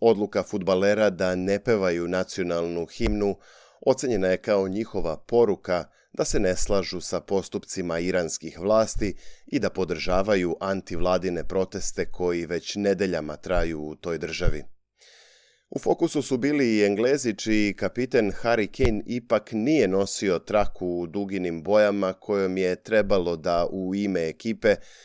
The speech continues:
pruži podršku pravima L G B T I populacije.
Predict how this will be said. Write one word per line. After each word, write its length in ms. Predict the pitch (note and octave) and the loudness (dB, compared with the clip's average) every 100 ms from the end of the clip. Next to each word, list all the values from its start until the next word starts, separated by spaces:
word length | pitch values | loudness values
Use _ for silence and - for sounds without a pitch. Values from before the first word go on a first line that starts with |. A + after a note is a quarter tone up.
| - | -20
pruži 300 | - C3+ G2+ | -4 -2 0
podršku 600 | F#2 F#2 F2+ E2+ - F2 | 2 4 4 2 2 0
pravima 680 | E2+ - F2+ E2+ F2+ E2 D#2+ - | -4 0 0 0 -2 -2 -4 -4
L 180 | F#2+ E2+ | -6 -6
G 160 | D2+ E2 | -6 -8
B 160 | D#2 | -8
T 160 | - E2 D#2 D2+ | -10 -6 -4 -4
I 40 | D#2 | -6
populacije. 920 | - D#2 - E2+ F2 - F#2 E2+ - | -8 4 6 6 2 -2 -2 -4 -6